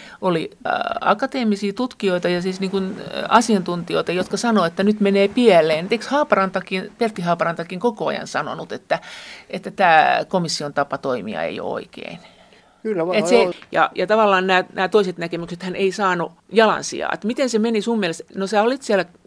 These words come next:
Speaker 1: os-, alussa siellä Rehnin kabinetissa, silloinhan sä olit tosi näköalapaikalla, mutta et oothan sä nyt koko ajan näköalapaikalla. Miten sä niin kun näit tän keskustelemattomuuden? Et siitähän on nyt ruvettu puhumaan, että miksei talouskriisin aikana puhuttu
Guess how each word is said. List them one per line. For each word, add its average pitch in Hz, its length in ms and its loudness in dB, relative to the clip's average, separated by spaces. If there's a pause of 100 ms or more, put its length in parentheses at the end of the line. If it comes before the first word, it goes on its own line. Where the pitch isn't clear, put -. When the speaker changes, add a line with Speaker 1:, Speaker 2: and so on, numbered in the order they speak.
(220)
Speaker 1:
os-, 190 340 -6 (260)
alussa 220 340 2
siellä 165 340 -2 (180)
Rehnin 196 320 -4
kabinetissa, 226 640 -4
silloinhan 202 300 -4
sä 170 100 -14
olit - 160 -18
tosi 156 200 -8
näköalapaikalla, 190 920 -2
mutta 170 200 -6
et 160 80 -6
oothan 160 200 -6
sä - 100 -14
nyt 170 60 -16
koko 170 220 -8
ajan 95 180 -8
näköalapaikalla. - 800 -6 (500)
Miten 240 240 -2
sä 214 120 2
niin 196 140 0
kun 180 220 0 (420)
näit 190 520 2
tän - 240 -4 (240)
keskustelemattomuuden? 175 1400 -2
Et 175 240 -8
siitähän 220 380 -2
on 202 120 0
nyt 302 160 0
ruvettu 165 360 -4
puhumaan, 190 380 0
että - 120 -6
miksei 196 300 -4
talouskriisin 160 680 -2
aikana 156 320 -4
puhuttu 254 580 -2